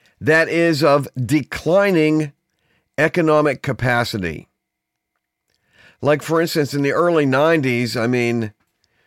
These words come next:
you know, junk bonds were a big deal because we were coming out of a recession.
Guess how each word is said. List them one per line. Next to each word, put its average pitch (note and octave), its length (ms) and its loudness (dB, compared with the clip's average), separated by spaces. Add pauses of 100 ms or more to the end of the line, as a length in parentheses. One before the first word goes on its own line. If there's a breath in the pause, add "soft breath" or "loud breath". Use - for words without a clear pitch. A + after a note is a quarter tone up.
(340)
you C3+ 100 0
know, C3 140 2
junk C#3 400 0
bonds C3 340 0
were A#2+ 140 0
a A2+ 60 0
big A2 300 -2
deal A#2 280 2
because G2+ 480 -2
we B2 100 -2
were A2+ 140 0
coming A2+ 260 -2
out A2 180 0
of A2 80 -2
a G#2 80 -4
recession. A#2+ 880 -2